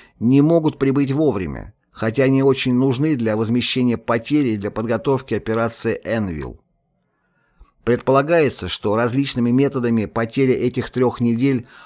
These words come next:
может быть компенсирована, и намеченный план накопления сил для операции "Оверлорд" выполнен. После того, как мы так долго держали эти пятьдесят шесть Л С Т на Средиземном море,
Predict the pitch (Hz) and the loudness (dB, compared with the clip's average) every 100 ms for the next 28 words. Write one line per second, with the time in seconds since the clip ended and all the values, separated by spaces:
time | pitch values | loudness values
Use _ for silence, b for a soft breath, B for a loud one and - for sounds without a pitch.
0 | B - 123 139 147 139 135 135 139 127 | B -6 0 4 4 2 0 -2 -2 0
1 | 143 - 180 156 113 95 78 - - 117 | 0 0 0 0 0 -2 -6 -10 -4 0
2 | 127 139 - 127 120 139 135 120 117 117 | 2 2 0 -2 0 0 0 0 -2 -6
3 | 127 127 120 113 - 135 127 113 104 117 | -2 0 0 -2 -2 -2 -2 -2 -2 -2
4 | 120 113 - 113 - 113 113 117 123 131 | -2 -2 -2 -4 -2 0 0 2 0 0
5 | 127 120 135 131 71 71 53 - _ _ | -2 -4 -2 -4 -10 -10 -14 -20 _ _
6 | _ _ _ _ _ _ - 135 - 170 | _ _ _ _ _ _ 0 2 2 2
7 | 165 170 180 - 143 139 151 160 131 - | 4 6 6 4 2 2 0 2 2 2
8 | 131 139 156 147 117 110 123 120 139 135 | 0 2 2 2 2 0 0 2 2 2
9 | 95 139 - 120 123 123 - 135 117 - | 0 -2 -2 -4 -4 -4 -2 -2 0 0
10 | 131 117 - 110 120 117 151 - - 131 | 0 -2 -6 -4 -2 -2 -2 -2 -2 0
11 | 113 104 120 117 123 120 117 113 123 127 | 0 -2 -4 -2 0 0 2 2 2 2
12 | 101 60 | 0 -6